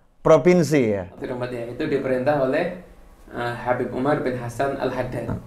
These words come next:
Speaker 1: cucunya Abdul Haddad?
Speaker 2: Abdul Haddad, insya Allah.
Speaker 1: Nah,
Speaker 2: Nah,
Speaker 1: jadi
Speaker 2: bahkan
Speaker 1: untuk
Speaker 2: itu dikatakan Habib Muhammad bin Husain itu menaati perintah itu karena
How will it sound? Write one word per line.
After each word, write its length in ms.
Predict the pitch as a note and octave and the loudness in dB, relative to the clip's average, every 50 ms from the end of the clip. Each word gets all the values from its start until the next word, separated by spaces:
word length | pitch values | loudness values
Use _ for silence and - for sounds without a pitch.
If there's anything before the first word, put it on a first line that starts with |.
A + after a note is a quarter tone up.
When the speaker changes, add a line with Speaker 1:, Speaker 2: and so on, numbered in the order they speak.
| - - | -16 -8
Speaker 1:
cucunya 500 | - - A#2 A2+ C3+ F#2 C3 C3+ C3 C3 B2+ B2 B2 A#2+ A#2+ A#2+ A#2 G2 - - - | -6 -4 -2 0 0 0 2 2 4 4 6 6 4 4 2 2 0 -2 -4 -6 -4
Abdul 300 | - A2+ A2+ A#2+ C3+ B2+ | -2 2 6 8 8 8
Haddad? 300 | C3+ D#3+ C3+ A#2+ - - | 8 6 6 6 6 4
Speaker 2:
Abdul 320 | - A#2+ A#2 - B2+ B2 | 2 -6 -12 -10 -10 -10
Haddad, 280 | A#2+ B2 B2+ C3 B2+ B2+ A#2+ | -8 -10 -8 -8 -8 -8 -8
insya 180 | A#2 - A#2 | -10 -12 -14
Allah. 200 | A#2 - - - - | -14 -14 -14 -14 -10
Speaker 1:
Nah, 100 | A2 G#2 | -8 -6
Speaker 2:
Nah, 160 | G2+ F#2 F2 - | -6 -6 -6 -2
Speaker 1:
jadi 160 | - A2 A2+ | 0 2 2
Speaker 2:
bahkan 100 | B2 A#2+ A#2 | 4 4 4
Speaker 1:
untuk 280 | A#2+ B2 A#2 A#2 A#2+ - | 4 4 6 6 4 4
Speaker 2:
itu 120 | - D3+ C3+ - | 2 0 0 0
dikatakan 560 | B2 B2 B2 B2+ A#2+ A#2+ B2 A#2+ - E3 F#3 G#3 G3 - - - - - - - - - | 0 0 2 2 2 4 2 2 2 2 0 0 -2 -4 -8 -12 -16 -20 -20 -20 -20 -18
Habib 140 | - - B2+ | -14 -10 -8
Muhammad 280 | C3+ C3+ B2+ C3 C3 C3+ | -6 -4 -2 -4 -4 -2
bin 100 | B2+ B2 | -4 -4
Husain 240 | B2 B2 C3 B2+ | -4 -4 -4 -4
itu 80 | B2+ F3 | -2 -2
menaati 560 | F3 E3+ D#3 D3+ D3 C3+ C3+ C3 C3 C3+ C3+ C3 B2+ B2 | -2 -2 -2 -2 -2 -4 -4 -4 -2 0 0 2 2 0
perintah 320 | - C3+ C3+ C3 B2+ B2+ B2 | 0 -2 -2 -2 0 -2 -2
itu 320 | B2 B2 A#2+ - D#3+ F3+ A3+ A3+ - - - - - - - - - | -2 -4 -6 -4 -2 0 0 0 -2 -6 -12 -16 -20 -20 -20 -20 -6
karena 500 | - C3+ C3+ D3 E3+ F#3 G3 G3 - | -2 0 0 2 2 2 2 0 -2